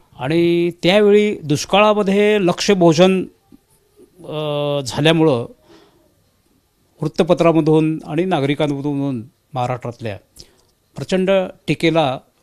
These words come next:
सामोरं जावं लागलं मोहिते पाटलांना आणि परिणामी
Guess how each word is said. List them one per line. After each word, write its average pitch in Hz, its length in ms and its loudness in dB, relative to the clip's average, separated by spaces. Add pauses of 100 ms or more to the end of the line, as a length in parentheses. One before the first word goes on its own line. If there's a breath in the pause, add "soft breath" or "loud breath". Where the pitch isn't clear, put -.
सामोरं 170 480 6
जावं 147 120 4
लागलं 104 280 -6
मोहिते 123 280 -4
पाटलांना 98 420 -10 (880 soft breath)
आणि 170 200 -6
परिणामी 196 800 2